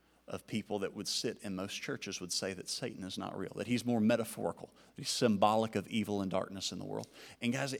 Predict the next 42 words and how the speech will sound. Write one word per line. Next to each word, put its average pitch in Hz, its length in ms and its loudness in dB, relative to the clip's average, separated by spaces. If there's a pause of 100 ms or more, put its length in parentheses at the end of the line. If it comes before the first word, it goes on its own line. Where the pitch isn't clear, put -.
(140)
it's - 220 -2
very, 170 440 0
very 185 280 0
important 147 520 -2 (340)
that 123 100 2
we 127 140 4
recognize. 123 580 4
I, 113 100 2 (380)
I 120 80 8
saw 190 260 10
this 170 220 10
when 135 100 8
I 123 80 10
was, 120 220 8 (100)
I 127 60 6
was 127 120 6
reading 151 320 8
a 117 80 4
story 143 380 8
in 117 80 8
the 110 60 6
gospel 120 480 6
one 107 160 6
time, 95 320 0 (260)
and 113 100 6
I 120 60 6
saw 139 320 8
that 120 140 6
there 123 100 4
was 123 180 4
a, 98 320 6
a 110 120 8
boy 135 300 6
who 104 160 2
was 92 100 0
shaking, - 640 2 (520)
and 110 200 2
he 127 100 2
was 110 140 4
convulsing, 120 760 6
and 107 200 4
Jesus 135 680 4